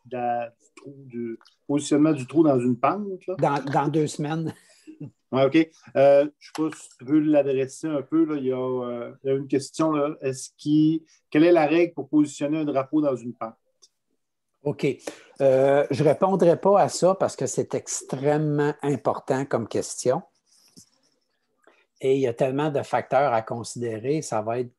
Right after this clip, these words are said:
Speaker 2: euh, euh, la semaine prochaine. Non, pas la semaine prochaine, mais en tout cas à, à, à la prochaine formation, là.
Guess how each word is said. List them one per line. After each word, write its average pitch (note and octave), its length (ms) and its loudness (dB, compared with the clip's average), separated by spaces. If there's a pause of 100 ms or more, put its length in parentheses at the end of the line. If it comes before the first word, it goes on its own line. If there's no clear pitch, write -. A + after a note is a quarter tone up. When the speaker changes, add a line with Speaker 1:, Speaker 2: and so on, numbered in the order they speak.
(120)
Speaker 2:
euh, B2+ 360 -2 (140)
euh, A2 400 -6
la A#2+ 140 -6
semaine A#2 220 -10
prochaine. G2 320 -10 (480)
Non, A#2+ 140 -10 (140)
pas C#3 100 0
la B2 80 0
semaine D3+ 220 -10
prochaine, B2+ 340 -6
mais B2+ 60 -8
en G#2+ 80 -6
tout - 80 -20
cas B2 180 -6
à, A#2+ 240 -6
à, A#2 200 -10
à A#2 40 -8
la A2+ 120 -6
prochaine A#2 500 -8
formation, G#2+ 840 -6
là. B2+ 240 -6